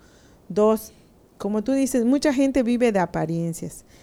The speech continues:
Pero por eso también, eh, este concepto que se llama libertad financiera. Cuando uno no es libre, ¿qué es lo que tiene? Estrés, a veces cae en depresión, a veces cae en ansiedad y cae en distintas emociones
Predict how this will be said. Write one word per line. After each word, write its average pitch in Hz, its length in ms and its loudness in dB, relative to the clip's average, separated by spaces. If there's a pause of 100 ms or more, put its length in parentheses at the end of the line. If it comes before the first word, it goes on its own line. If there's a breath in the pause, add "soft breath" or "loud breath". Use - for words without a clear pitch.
(180 soft breath)
Pero 226 260 6
por 233 120 2
eso 277 220 0
también, 214 560 0
eh, 185 280 -4
este 226 260 0
concepto 185 520 -4
que 170 100 -8
se - 120 -10
llama 160 240 -6
libertad 180 580 -2
financiera. 190 600 -6
Cuando 208 320 -6
uno 320 180 -6
no 262 120 -4
es 262 200 -6
libre, 339 460 -2 (720 soft breath)
¿qué 262 140 8
es 277 60 4
lo 277 140 2
que 190 140 -2
tiene? 185 480 -4
Estrés, 175 800 -8 (1040 soft breath)
a 175 140 -6
veces 190 260 -2
cae 170 180 -4
en 165 80 -4
depresión, 202 1040 -8
a 180 140 -8
veces 170 340 -8
cae 165 200 -8
en 151 100 -10
ansiedad 190 800 -10 (340 soft breath)
y 202 120 -6
cae 226 240 0
en 247 80 -2
distintas 226 520 -6
emociones 196 580 -6